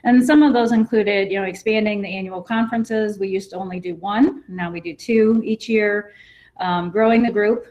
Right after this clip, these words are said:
um, which we've expanded probably double in size. Um, adding a closed Facebook group discussion so people have the platform to have those conversations. Um, starting a monthly newsletter to get information out more, uh, frequently.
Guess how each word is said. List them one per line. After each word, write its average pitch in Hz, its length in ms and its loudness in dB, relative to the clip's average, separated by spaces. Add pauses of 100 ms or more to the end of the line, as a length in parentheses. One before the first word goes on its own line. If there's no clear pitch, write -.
(140)
um, 175 300 -10
which 190 240 -12
we've 185 180 -6
expanded 185 640 -8 (200)
probably 185 260 -4
double 185 320 -4
in 190 140 -4
size. 196 560 0 (500)
Um, 180 560 -4
adding 214 460 0
a 196 60 -6
closed 202 300 -4
Facebook 214 380 -2
group 220 240 -2
discussion 247 640 0
so 214 160 -2
people 196 240 -4
have 185 180 -2
the 190 60 -8
platform 196 540 -8
to 190 100 -12
have 175 220 -4
those 202 140 -4
conversations. 208 1000 -2 (540)
Um, 175 260 -2
starting 196 360 -2
a 190 40 -2
monthly 190 340 -4
newsletter 190 560 0
to 190 80 -4
get 190 160 -4
information 190 720 -6
out 180 320 -4
more, 175 640 -4
uh, 185 100 -8
frequently. 233 920 2